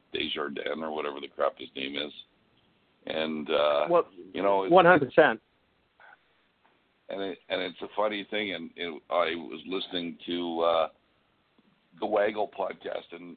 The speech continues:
Speaker 1: and David Sanchez apparently is a good friend of Rick Campbell's, and he was saying not once this year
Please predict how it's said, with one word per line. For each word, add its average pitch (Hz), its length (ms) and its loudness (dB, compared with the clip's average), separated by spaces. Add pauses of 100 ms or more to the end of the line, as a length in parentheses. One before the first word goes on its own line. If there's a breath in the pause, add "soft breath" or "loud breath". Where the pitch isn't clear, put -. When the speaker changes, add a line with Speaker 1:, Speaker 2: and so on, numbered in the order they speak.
(140)
Speaker 1:
and 107 180 -6
David 139 380 -6
Sanchez 98 540 -4
apparently 87 600 -4 (1900 soft breath)
is 90 200 -6
a 87 40 -6
good 87 220 -6 (120)
friend 87 200 -6
of 80 100 -6
Rick 80 220 -8
Campbell's, 78 400 -8 (840)
and 87 600 0 (280)
he 98 220 -6
was 101 180 -2 (100)
saying 98 400 2 (420)
not 113 400 2
once 95 540 -10 (720)
this 92 160 -12 (120)
year 92 340 -14